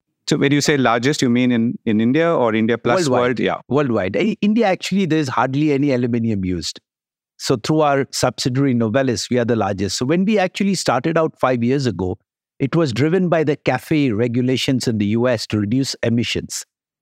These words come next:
Speaker 2: So which is why they were trying to lightweight the cars, and the big super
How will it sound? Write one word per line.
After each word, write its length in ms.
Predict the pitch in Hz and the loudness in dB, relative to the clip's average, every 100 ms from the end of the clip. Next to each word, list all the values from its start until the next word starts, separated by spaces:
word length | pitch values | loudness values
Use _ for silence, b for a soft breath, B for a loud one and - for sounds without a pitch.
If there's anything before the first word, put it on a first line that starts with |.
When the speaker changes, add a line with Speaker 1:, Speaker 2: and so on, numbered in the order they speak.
| - | -4
Speaker 2:
So 120 | 131 | -2
which 180 | 135 165 | 0 0
is 140 | 151 | 0
why 180 | 156 160 | 2 2
they 120 | 147 | 0
were 120 | 143 139 | -2 0
trying 300 | 151 147 143 | 0 0 0
to 100 | 123 | 0
lightweight 580 | 117 127 - 139 139 - | 0 0 -2 -2 -2 -4
the 80 | 117 | -2
cars, 480 | 117 95 113 - - _ _ | 0 0 -2 -6 -18 _ _
and 200 | 127 135 | -2 0
the 60 | 123 | 0
big 360 | 104 196 131 | 0 0 -2
super 640 | - - 147 120 151 143 | -6 -4 -2 0 0 0